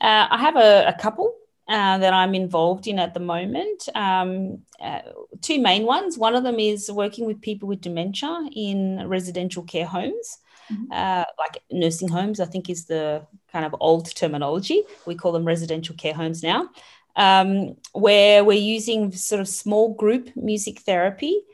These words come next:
Speaker 1: to, um, and, and we're targeting depression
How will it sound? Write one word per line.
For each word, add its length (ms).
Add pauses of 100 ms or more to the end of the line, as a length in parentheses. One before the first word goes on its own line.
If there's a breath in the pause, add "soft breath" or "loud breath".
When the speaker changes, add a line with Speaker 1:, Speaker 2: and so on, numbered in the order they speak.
(340 soft breath)
Speaker 1:
to, 600 (120)
um, 640
and, 220
and 120
we're 100
targeting 760 (100)
depression 580